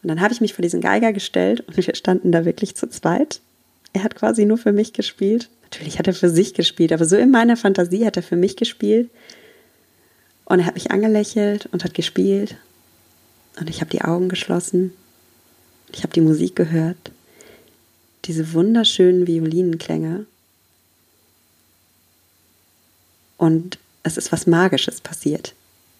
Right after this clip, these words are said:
Ich war voll und ganz im Moment. Ich stand da in Berlin, nur dieser Musiker und ich und diese wunderschöne Musik. Und weißt du, was dann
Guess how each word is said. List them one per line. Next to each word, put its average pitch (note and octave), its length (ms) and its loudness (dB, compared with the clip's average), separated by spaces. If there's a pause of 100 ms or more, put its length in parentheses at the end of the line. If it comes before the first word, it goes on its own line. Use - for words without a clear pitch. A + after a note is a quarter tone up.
(1400)
Ich F3+ 180 -10
war D#3+ 140 0
voll F3+ 580 0 (240)
und F3 260 -2
ganz D3+ 420 -2 (220)
im D#3+ 120 2
Moment. D#3 480 0 (2500)
Ich - 100 -10
stand A3 240 0
da A3+ 40 2
in F#3+ 160 2
Berlin, F#3 500 2 (680)
nur F3+ 160 2
dieser F#3 220 0
Musiker F#3 420 2
und D#3 100 -2
ich - 360 -4 (100)
und E3+ 140 -2
diese D#3 340 0
wunderschöne G3 640 2
Musik. D3+ 520 -4 (3250)
Und D#3+ 140 0
weißt F#3 240 0
du, F3 60 0
was E3 160 -2
dann G#3+ 320 2